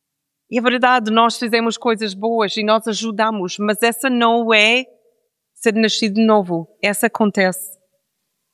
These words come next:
no nosso íntimo com Jesus. E por isso, nós, e Nicodemos, não precisamos mais regras, nem precisamos regras novas, precisamos de um coração novo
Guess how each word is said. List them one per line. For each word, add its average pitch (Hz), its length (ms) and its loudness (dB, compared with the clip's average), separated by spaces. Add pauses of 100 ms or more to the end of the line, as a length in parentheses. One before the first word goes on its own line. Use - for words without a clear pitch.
(280)
no 185 100 2
nosso 190 360 2
íntimo 208 360 2
com 202 220 -2
Jesus. 170 680 -6 (1900)
E 190 80 0
por 233 120 0
isso, 240 460 0 (580)
nós, 202 560 2
e 202 80 0
Nicodemos, 190 640 0
não 208 140 2
precisamos 196 640 -2
mais 190 220 -2
regras, 190 580 -4 (720)
nem 220 220 0
precisamos 220 520 0
regras 208 480 -2
novas, 185 560 0
precisamos 202 840 0
de 196 80 -2
um 214 100 2
coração 202 460 0
novo 165 520 0